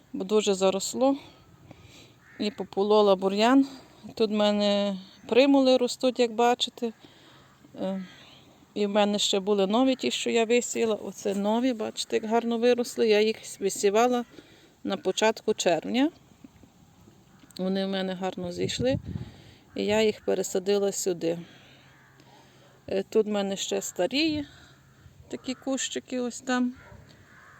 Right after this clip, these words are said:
А оце, що високі, ось там ще такі високі є, то я пересадила, де бракувало. Ось, що я ще роблю.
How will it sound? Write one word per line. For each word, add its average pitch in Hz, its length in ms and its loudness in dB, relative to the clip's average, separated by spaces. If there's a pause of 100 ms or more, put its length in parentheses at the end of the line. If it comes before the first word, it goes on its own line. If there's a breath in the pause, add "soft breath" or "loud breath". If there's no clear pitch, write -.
(120)
А 202 80 -2
оце, 208 320 -2
що 202 280 -2
високі, 247 600 -4 (1300 loud breath)
ось 196 180 -14
там 226 220 -2
ще 226 160 -6
такі 220 300 -8
високі 214 520 -8
є, 202 120 -4
то - 120 -6
я 196 140 -2
пересадила, 208 760 -2
де 190 160 0
бракувало. 190 760 -2 (2250 loud breath)
Ось, 226 380 2
що - 380 2
я 233 160 4
ще 214 260 2
роблю. 277 380 4